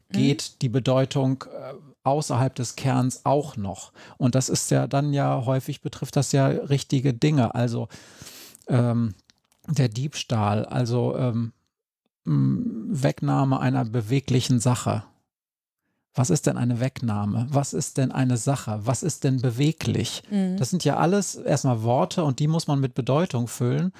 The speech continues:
Speaker 2: Und er konnte uns stundenlang über die, mit, über Methoden erzählen, wie man da zu einem Schluss kommt.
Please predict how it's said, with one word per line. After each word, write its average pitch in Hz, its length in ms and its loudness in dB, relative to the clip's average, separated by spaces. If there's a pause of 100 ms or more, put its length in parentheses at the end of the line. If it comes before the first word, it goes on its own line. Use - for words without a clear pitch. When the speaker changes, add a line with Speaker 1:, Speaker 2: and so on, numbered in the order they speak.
(280)
Speaker 2:
Und 123 100 2
er 135 80 4
konnte 156 260 0
uns 147 200 0
stundenlang 151 920 0 (140)
über 135 320 2
die, 131 540 0 (100)
mit, 135 360 2
über 135 140 6
Methoden 151 640 2
erzählen, 135 640 0 (140)
wie 147 200 2
man 135 340 2
da 131 260 0
zu - 200 -8
einem 127 200 2
Schluss - 320 -4
kommt. 175 400 0